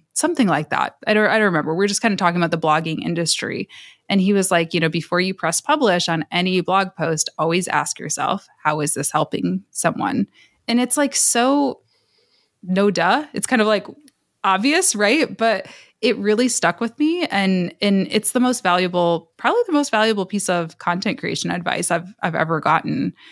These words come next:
Um, because I think, and in that, in that era, I think blogging was very much kind of a novelty. I mean, this is, like, two thousand twelve or something like that. Uh, so it was still,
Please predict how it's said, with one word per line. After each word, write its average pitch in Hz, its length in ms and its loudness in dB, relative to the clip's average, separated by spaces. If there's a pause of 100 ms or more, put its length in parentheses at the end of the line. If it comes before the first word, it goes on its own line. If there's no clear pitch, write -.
(300)
Um, 175 220 0
because 208 260 -4
I 226 100 2
think, 254 400 -2 (300)
and 247 100 4
in 247 120 4
that, - 160 0
in 240 120 2
that 277 260 2
era, 175 560 2 (840)
I 226 40 4
think 220 280 0
blogging 180 360 2
was 240 140 0
very 170 180 0
much 165 220 -2
kind 175 180 -2
of 165 80 -2
a 175 40 -2
novelty. 165 640 0
I 208 60 2
mean, 180 140 2
this 180 200 -2
is, 190 160 0
like, 160 320 -2
two 185 200 -6
thousand 165 720 0 (1000)
twelve 160 600 0
or 202 60 -4
something 226 440 0
like 240 220 2
that. 262 400 -2 (340)
Uh, 180 280 2
so 208 260 0
it - 80 0
was 262 160 0
still, 320 580 0